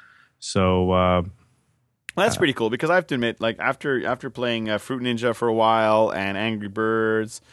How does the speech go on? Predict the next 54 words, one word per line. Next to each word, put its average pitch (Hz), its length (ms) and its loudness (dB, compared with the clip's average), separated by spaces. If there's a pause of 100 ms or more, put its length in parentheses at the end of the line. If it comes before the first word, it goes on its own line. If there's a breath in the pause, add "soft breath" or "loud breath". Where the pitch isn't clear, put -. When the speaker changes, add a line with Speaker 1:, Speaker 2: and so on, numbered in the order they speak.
(260 soft breath)
Speaker 2:
I, 117 200 -2
I'm 135 160 0
getting 131 240 0
a - 20 0
little 107 180 0
fed 101 220 0
up 98 240 0
of, 92 360 -2
of 92 200 -2
those 98 200 -4
games, 107 320 -4
and 101 80 -4
I, 98 60 -4
it 285 120 -6
would 339 120 -2
be 135 100 -2
nice 101 220 0
to 95 120 -2
have 92 220 -2
another, 90 340 -4 (540 soft breath)
another 107 260 -2
option. 113 500 0 (320 soft breath)
So 101 320 -4
may-, 160 140 -6
maybe 175 280 -4
this 151 100 0
will 143 80 -8
make 117 160 -4
it 98 80 -6
better. 98 220 0
And 127 140 0
I, 170 240 0
I - 40 2
have 170 100 -2
to 165 80 -10
admit, 139 140 -2
I, 139 240 0
I 143 140 2
go 143 200 0
in 139 140 0
now 135 240 2
to 123 120 -10
the 110 220 -4 (500 loud breath)
iTunes 127 360 -2
store, 127 320 0
and 120 80 0
I 131 80 0
do 139 120 -2
have 117 140 2
trouble 113 260 -2
finding, 101 560 -4
finding 101 360 -4
new 90 160 -4
apps. 82 440 -10